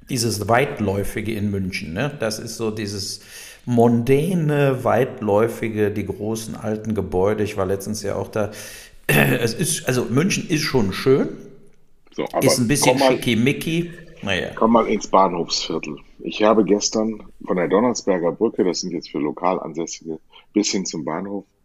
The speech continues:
Speaker 2: über eine halbe Stunde gebraucht, weil hier diese Stadt Stenose hat. Die Reichen bauen ihre Gebäude,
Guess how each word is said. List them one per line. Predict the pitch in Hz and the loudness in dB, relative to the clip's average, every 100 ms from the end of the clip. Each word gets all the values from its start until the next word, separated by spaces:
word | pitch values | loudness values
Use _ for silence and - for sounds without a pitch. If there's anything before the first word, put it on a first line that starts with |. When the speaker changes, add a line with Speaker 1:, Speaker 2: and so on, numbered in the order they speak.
| _ | _
Speaker 2:
über | 101 110 | -2 0
eine | 87 | 0
halbe | 90 90 85 | -2 -2 -4
Stunde | - 87 76 | -8 -6 -6
gebraucht, | - - - 80 - - _ _ _ _ _ _ | -8 -10 -10 -10 -12 -20 _ _ _ _ _ _
weil | 82 | 2
hier | 80 92 95 92 | 4 4 4 2
diese | 82 85 85 | -4 -4 -4
Stadt | - 90 - | -2 -4 -4
Stenose | - 90 80 87 95 80 - | 0 2 2 2 0 -2 -6
hat. | 71 - - | -8 -14 -4
Die | - | -4
Reichen | 127 175 - - 110 101 | 2 2 2 -2 -6 -4
bauen | 82 87 92 92 | -2 0 0 -2
ihre | 80 78 78 69 67 | -4 -4 -4 -8 -10
Gebäude, | 65 69 76 92 117 | -6 2 4 4 0